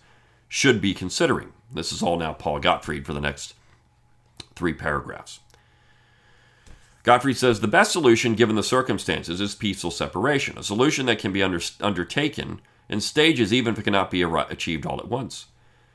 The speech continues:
If Americans committed to opposing the tyrannical left can be in-, induced to settle in common areas, and if they can control local and regional administrations, then their living situation should be far from hopeless. The regime's opponents will be in an optimal position to respond to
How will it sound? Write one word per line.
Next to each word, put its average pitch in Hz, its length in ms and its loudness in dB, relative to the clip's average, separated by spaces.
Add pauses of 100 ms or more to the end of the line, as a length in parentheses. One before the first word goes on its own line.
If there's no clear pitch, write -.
(200)
If 95 60 -8
Americans 135 480 4
committed 110 360 2
to 104 120 2
opposing 107 480 2
the 90 140 -2
tyrannical 92 500 0
left 76 300 -4
can 80 160 -6
be 82 160 -4
in-, 78 180 -8 (380)
induced 127 440 4
to 87 80 -6
settle 117 360 2
in 82 100 -2
common 87 340 0
areas, 110 500 0 (440)
and - 80 -4
if 87 80 -4
they 92 140 4
can - 160 -10
control 123 420 0
local 104 320 2
and 82 100 -2
regional 80 300 -2
administrations, 78 720 -2
then 101 180 -2
their 107 140 2
living 135 360 2
situation 101 600 0
should 92 220 -4
be 87 140 -4
far 71 260 -2
from 76 160 -10
hopeless. - 480 -4 (800)
The 95 80 -4
regime's 139 340 4
opponents 123 480 2
will 101 140 0
be 95 160 2
in 95 80 2
an 87 80 -2
optimal 90 400 -2
position 87 480 -2
to 87 100 -6
respond 90 420 0
to 87 120 -6